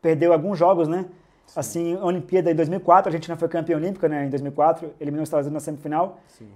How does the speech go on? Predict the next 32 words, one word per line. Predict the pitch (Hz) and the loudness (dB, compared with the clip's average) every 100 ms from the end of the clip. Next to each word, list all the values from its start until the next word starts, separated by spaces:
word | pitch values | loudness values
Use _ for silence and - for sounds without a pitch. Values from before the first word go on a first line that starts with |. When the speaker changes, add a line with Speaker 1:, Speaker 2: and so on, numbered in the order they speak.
| - | -2
Speaker 1:
E | |
eles | 170 | 0
perderam | 180 175 | 0 2
pra | 175 | 2
Porto | 190 202 | 0 0
Rico | 180 214 240 | 2 2 0
e | |
perderam | 190 147 175 190 | -2 0 0 0
pra | 185 185 180 | 4 4 4
Lituânia | 180 185 196 190 196 | 0 -4 -4 -4 -2
na | 196 | -4
primeira | 196 208 | 0 0
fase. | 196 160 131 120 - _ _ _ | 2 0 0 -6 -16 _ _ _
Isso | - | -2
provando | 208 196 214 | 2 4 2
que | 214 | 0
o | 220 | 0
mundo | 196 247 | 0 0
todo | 226 220 | 2 2
sabe | 220 214 | 2 2
jogar | 208 214 | 2 6
basquete, | 226 220 156 135 143 | 4 4 0 0 -8
né? | 151 | -6
Não | |
é | 170 | -2
só | 190 | 0
os | 180 | 0
Speaker 2:
Sim. | |
Speaker 1:
Estados | 160 180 175 | 6 6 6
Unidos, | 175 131 | 2 0
né? | 143 156 - | -4 -10 -16
Speaker 2:
Sim. | 110 | -20